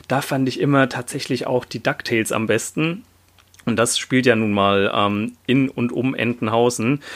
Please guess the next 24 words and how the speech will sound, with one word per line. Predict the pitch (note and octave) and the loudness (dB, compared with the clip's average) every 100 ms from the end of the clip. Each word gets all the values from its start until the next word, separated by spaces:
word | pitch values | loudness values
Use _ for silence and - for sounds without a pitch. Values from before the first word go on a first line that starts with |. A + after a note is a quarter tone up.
| - - - | -14 -14 -4
beziehungsweise, | A#2+ - B2+ B2+ A#2+ A#2+ A2+ A2+ B2+ A2+ A#2 | -4 0 2 2 2 4 4 4 4 4 4
ähm, | A#2 A2 A2+ | 2 0 -2
aus, | G#2 G#2 - - - | -4 -4 -8 -8 -4
äh, | C#3 | -2
oder | C3+ A#2 | 0 0
in | G#2+ | -2
Teilen | G#2+ A2 B2+ | 0 0 0
von | B2 G#2+ | -2 -4
Entenhausen. | - G#2 A2 G#2 A2+ B2 C#3 C3+ | -6 -6 -4 -2 -2 0 0 0
Und | C3+ A#2+ B2 | 2 2 4
es | A#2 | 2
ist | B2+ | 0
einfach, | D3 C#3 | 0 2
hab | B2 | 2
ich | A#2 | 0
da | A#2 | -2
ganz | G#2+ B2 - | 0 0 0
tolle | C3 B2 | 2 2
Kindheitserinnerungen | - C#3+ C3 A2+ B2 B2 A2+ G#2 G2+ G#2 | 0 -4 -2 0 0 0 0 0 -2 0
dran. | G#2 G#2+ | -2 -2
Ich | G#2 | -2
hab | B2 | 0
auch, | A#2+ A2 | 0 0
ähm, | C3+ A2 A2+ A2+ A2+ | 0 0 0 0 -2